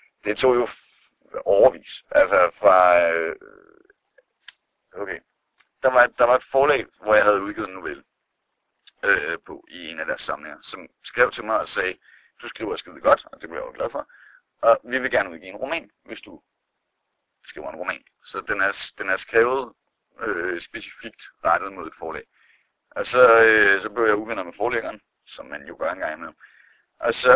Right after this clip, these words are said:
øh, levede den videre på nogle andre forlag og blev redigeret og, og røg ud igen og røg ind igen og sådan nogle ting, indtil den endelig udkom på Kantor. Øh, så, så det er en meget lang og indviklet historie, som, øh, jeg ikke vil kede publikum med.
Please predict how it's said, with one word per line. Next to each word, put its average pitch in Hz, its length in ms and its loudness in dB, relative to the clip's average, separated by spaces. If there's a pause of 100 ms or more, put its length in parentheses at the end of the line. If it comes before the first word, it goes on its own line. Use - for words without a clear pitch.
(160)
øh, 110 160 6
levede 117 280 -2
den 117 140 -14
videre 135 320 4
på 120 80 -12
nogle 107 140 -6
andre 131 200 0
forlag 120 460 -2
og 104 60 -6
blev 101 120 -12
redigeret 104 720 -2
og, 90 320 2
og 95 340 0
røg 95 160 0
ud 131 140 -8
igen 113 380 -6
og 87 120 -8
røg 90 160 -2
ind 127 100 -12
igen 110 300 -8
og - 80 -10
sådan 101 140 -10
nogle 110 160 -14
ting, 107 200 -12
indtil 104 220 -16
den 107 100 -14
endelig 107 280 -12
udkom 98 400 -12
på 90 80 -20
Kantor. 87 460 -10 (140)
Øh, 87 460 -6 (200)
så, 95 320 -4
så 90 180 -12 (120)
det 101 60 -6
er 101 40 -8
en 101 80 -8
meget 98 260 2
lang 87 220 0
og 90 120 0
indviklet 90 340 -14
historie, 85 380 -8 (100)
som, - 240 -20
øh, 69 180 -14 (1120)
jeg - 100 -8
ikke 69 120 -14
vil 78 80 -20
kede 85 220 -16
publikum 82 400 -18
med. 73 140 -20